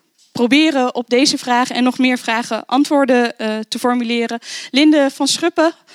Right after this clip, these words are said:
eh, filosoof, ook hier aan de Radboud Universiteit, eh, leidt de avond. En, ehm, we beginnen met een lezing van Jeroen.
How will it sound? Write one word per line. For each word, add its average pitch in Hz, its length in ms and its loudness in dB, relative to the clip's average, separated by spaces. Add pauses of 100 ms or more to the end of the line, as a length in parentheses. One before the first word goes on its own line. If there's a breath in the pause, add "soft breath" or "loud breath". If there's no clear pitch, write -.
(180 loud breath)
eh, 240 340 2
filosoof, 285 540 2
ook 277 160 -2
hier 277 160 2
aan 247 100 -2
de 240 60 -2
Radboud 226 360 -4
Universiteit, 214 760 -4
eh, 190 140 -16
leidt 208 460 -6
de 262 100 -2
avond. 240 600 -4 (520 loud breath)
En, 254 380 -2
ehm, 233 440 0
we 247 100 2
beginnen 339 340 0
met 277 160 -4
een 285 80 -2
lezing 240 680 -2
van 262 180 0
Jeroen. 254 300 4